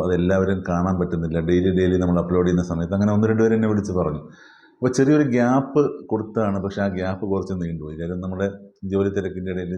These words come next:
ചിലപ്പോൾ നമ്മളൊരു, ഒരു, ഒരു ഫ്ലോയിലാണ് ഇത് വീഡിയോ ചെയ്ത് പോകുന്നത്. ചില സമയങ്ങളിൽ അങ്ങനെ സംഭവിക്കാറുണ്ട്. പക്ഷേ ഇന്ന് ന്യൂ ഇയർ, ആ,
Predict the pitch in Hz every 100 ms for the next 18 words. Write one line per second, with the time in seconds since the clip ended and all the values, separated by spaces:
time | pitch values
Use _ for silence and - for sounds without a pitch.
0 | 87 87 87 87 87 _ _ _ 95 95
1 | 98 101 101 101 101 65 104 107 104 113
2 | 127 113 110 101 101 104 104 95 90 82
3 | 76 73 73 90 104 101 101 101 101 135
4 | 98 95 104 - _ 107 101 92 78 76
5 | 76 76 101 101 - - - _ _ 135
6 | 139 156 151 135 120 117 120 120 117 -
7 | -